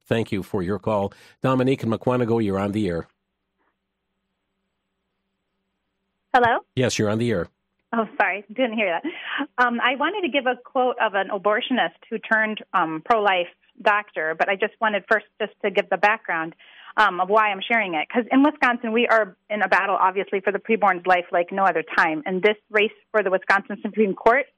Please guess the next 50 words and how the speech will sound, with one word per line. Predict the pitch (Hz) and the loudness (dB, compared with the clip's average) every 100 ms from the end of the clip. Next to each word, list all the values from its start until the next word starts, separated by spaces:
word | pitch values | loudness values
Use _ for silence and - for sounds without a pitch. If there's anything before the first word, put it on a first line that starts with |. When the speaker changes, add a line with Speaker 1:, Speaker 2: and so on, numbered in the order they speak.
| - | -12
Speaker 2:
is | 208 | -4
also | 202 190 208 | 0 0 2
an | 190 | 0
election | 170 262 - 226 | 2 2 0 -8
like | 202 185 175 - | 0 0 0 -2
no | 180 | -2
other, | 165 156 160 220 _ _ _ - - | 0 0 0 -4 _ _ _ -20 -4
uh, | 202 180 175 | 0 0 2
with | 208 202 | 0 2
one | 202 202 220 | 0 2 0
side | 202 196 | 0 -2
saying | 214 202 196 | -8 -6 -6
she's | 208 202 - | -4 -6 0
pro-abortion | 202 175 190 185 - | 0 2 2 2 -2
and | 185 180 - | -6 -6 -2
she | |
will | 170 180 | 2 2
put | 175 254 - | 2 0 0
her | 214 - 185 | -2 -2 -4
thumb | 185 | -2
down | 175 180 | 0 2
on | 175 | 0
the | 170 | -4
scale | - 170 156 | -2 -2 0
of | 151 | 0
justice, | 165 - 285 294 - | 0 2 -2 -2 -2
and | 208 | -2
the | 190 - | 0 0
other | 180 180 | 0 0
candidate | - 196 185 220 196 | 0 -2 2 0 0
being | 220 214 | 0 0
endorsed | 202 202 - | 2 2 2
by | 190 190 | 0 0
all | 185 | 0
three | - | -4
pro-life | 185 202 190 185 | -2 0 2 2
organizations | 180 185 185 180 170 180 180 | 0 -2 -2 -2 -2 -2 0
in | |
our | 175 | -2
state, | - 269 262 - - - - | 2 0 0 -6 -18 -18 -2
and | 214 208 202 | 0 0 0
who | 240 | 0
will, | 220 226 226 | 4 4 4
by | 214 196 | 4 2
his | 190 190 | 0 -4
track | - 196 196 | 0 0 0
record, | 190 185 | -2 -2
uphold | 196 - 202 190 | -2 -2 -2 -2
constitutional | - 185 - 185 165 160 | 0 -2 -2 -12 -6 -2
law. | 180 262 | 2 4